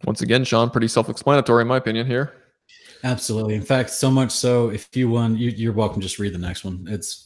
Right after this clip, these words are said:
Speaker 2: flows right
Speaker 1: Sure.
Speaker 2: together.
Speaker 1: Sure. And this, this, brothers and sisters, actually ties perfectly with Jeremiah thirty-one and other,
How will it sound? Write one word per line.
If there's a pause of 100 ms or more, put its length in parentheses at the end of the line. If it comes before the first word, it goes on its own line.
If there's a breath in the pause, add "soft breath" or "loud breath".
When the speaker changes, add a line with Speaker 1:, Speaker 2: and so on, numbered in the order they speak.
Speaker 2:
flows
right
Speaker 1:
Sure.
Speaker 2:
together. (240)
Speaker 1:
Sure. (420 loud breath)
And
this,
this,
brothers
and
sisters,
actually
ties
perfectly
with
Jeremiah
thirty-one (160)
and (120)
other,